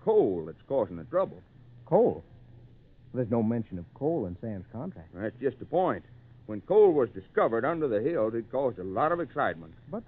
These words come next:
Speaker 2: the logging company's only interest was in the timber, wasn't it?
Speaker 1: That's what the folks all thought at first. Then they found out that the company was trying to take the coal, too.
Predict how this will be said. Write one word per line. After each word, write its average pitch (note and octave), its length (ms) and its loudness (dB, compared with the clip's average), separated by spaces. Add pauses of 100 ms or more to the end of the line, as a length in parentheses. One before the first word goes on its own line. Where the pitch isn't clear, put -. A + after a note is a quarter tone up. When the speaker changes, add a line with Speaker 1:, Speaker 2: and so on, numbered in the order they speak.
Speaker 2:
the F#2 80 -10
logging B2 580 -2
company's B2 440 -4
only C#3+ 300 4
interest A3+ 300 -2
was A2 120 -6
in A#2 120 -2
the G#2 80 -2
timber, F3 360 2
wasn't F#2+ 400 -8
it? C#4+ 140 -14
Speaker 1:
That's A#2+ 280 -2
what C3+ 180 0
the F2+ 80 -10
folks B2+ 300 -2
all A2+ 180 0
thought B2 260 0
at E2+ 60 -6 (100)
first. D#3 280 4 (560)
Then A3 160 0
they E3+ 100 2
found F3+ 300 -2
out F3 160 -4
that B2 100 -14
the - 80 -18
company C#3+ 300 -6
was B2+ 220 -4
trying F3+ 220 -2
to A#2+ 80 -4
take F3+ 240 -4
the A#2 80 -10
coal, G3+ 340 4
too. D4 340 2